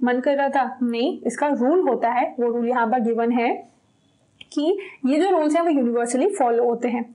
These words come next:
First rule क्या है? Bi-, biological names are generally in Latin and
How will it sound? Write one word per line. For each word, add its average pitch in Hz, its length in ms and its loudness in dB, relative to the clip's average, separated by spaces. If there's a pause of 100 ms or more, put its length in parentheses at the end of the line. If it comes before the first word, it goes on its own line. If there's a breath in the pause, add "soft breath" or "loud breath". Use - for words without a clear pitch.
(160)
First 311 380 0
rule 349 140 0
क्या 330 200 0
है? 294 440 -4 (160)
Bi-, 254 440 -2
biological 247 640 0
names 240 360 0 (160)
are 285 120 2
generally 277 540 0
in 330 220 0
Latin 247 360 2
and 277 380 -2